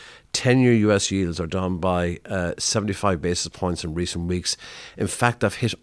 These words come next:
all-time record lows. Uh, the, the previous record low for U S yields was one point three percent, which is back five or six years ago when U S rates were nearly zero. Uh, they have fallen very sharply in recent days and are now down near one percent, I think about one point one, one point one five percent.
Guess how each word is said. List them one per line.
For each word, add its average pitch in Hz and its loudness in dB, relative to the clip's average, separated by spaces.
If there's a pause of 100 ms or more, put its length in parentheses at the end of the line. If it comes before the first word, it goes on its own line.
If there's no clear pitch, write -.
(140)
all-time 120 4
record 101 2
lows. 87 0
Uh, 90 -2
the, - -8
the 101 -6
previous 135 0
record 107 0
low 92 2
for - -4
U 87 0
S 87 -4
yields 87 -2
was 80 -8
one 95 -2
point 87 -2
three 95 -6
percent, 90 -4 (480)
which - -6
is 175 -6
back - -2
five 98 2
or - -2
six - -6
years 92 0
ago 92 -4
when 87 -4
U 90 -2
S - -6
rates 87 -6
were 85 -8
nearly 85 -6
zero. 87 -2 (640)
Uh, 90 0 (240)
they 98 2
have 101 -2
fallen 113 4
very 90 2
sharply 92 2
in 87 -2
recent 85 -4
days 82 -4
and 80 -4
are 92 0
now 90 0
down 82 -2
near 80 -2
one 80 -6
percent, 87 -6
I - -
think 87 -4
about 76 -6
one 90 -6
point 80 -8
one, 82 -4
one 78 -6
point 76 -6
one 78 -8
five 78 -6
percent. 82 -4